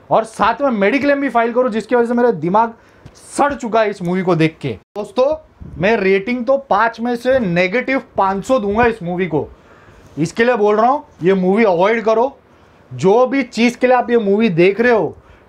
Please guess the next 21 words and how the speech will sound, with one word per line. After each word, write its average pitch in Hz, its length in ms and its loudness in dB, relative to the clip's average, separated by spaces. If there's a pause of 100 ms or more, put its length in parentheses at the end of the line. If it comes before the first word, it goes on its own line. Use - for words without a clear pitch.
(120)
कि 208 320 2
इसमें 208 360 0
कुछ 226 180 -2
कॉमेडी 208 480 0
होगा, 180 560 2 (300)
इसमें 190 380 -2
कोई 196 420 2
कंटेंट 190 680 -2
होगा 185 480 2
जिसकी 175 320 -6
वजह 180 200 0
से, 170 180 -2
या 180 140 2
फिर 190 180 -2
कुछ, 180 340 -4
अम, 165 1500 -2 (120)
ऐसे 185 280 0
वैसे 196 280 0
सीन 220 340 0
होंगे, 185 420 0 (600)
दोस्तों, 196 540 0